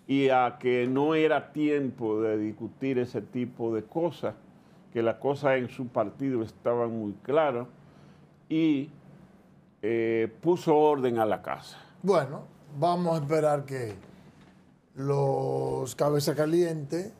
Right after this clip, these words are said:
Speaker 2: os temperen al llamado, porque realmente apenas van tres meses de gobierno y ese es un tema que hay que dejarlo para dentro de dos o tres años.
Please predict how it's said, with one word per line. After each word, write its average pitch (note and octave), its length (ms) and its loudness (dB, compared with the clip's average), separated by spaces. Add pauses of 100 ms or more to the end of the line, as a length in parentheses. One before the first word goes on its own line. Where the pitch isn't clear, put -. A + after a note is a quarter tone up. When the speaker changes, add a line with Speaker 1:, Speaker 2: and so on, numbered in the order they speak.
(100)
Speaker 2:
os A#2+ 180 -10
temperen C3+ 560 -2
al C3 120 -6
llamado, B2+ 460 -2
porque B2 240 -6 (400)
realmente C3+ 640 -4 (140)
apenas A#2+ 840 -6 (380)
van B2+ 280 -4
tres B2+ 220 -2
meses B2+ 380 -4
de C3+ 100 -4
gobierno C3+ 600 -6 (600)
y C3 80 -10
ese B2 160 -6
es D3 60 -2
un C#3+ 80 -6
tema C#3 280 -4
que B2+ 80 -6
hay B2+ 60 -6
que C3+ 140 -4
dejarlo B2 400 -6
para A#2 320 -8
dentro A2+ 280 -8
de A2+ 60 -8
dos B2 220 -8
o B2 40 -12
tres A#2 220 -12
años. D3 260 -14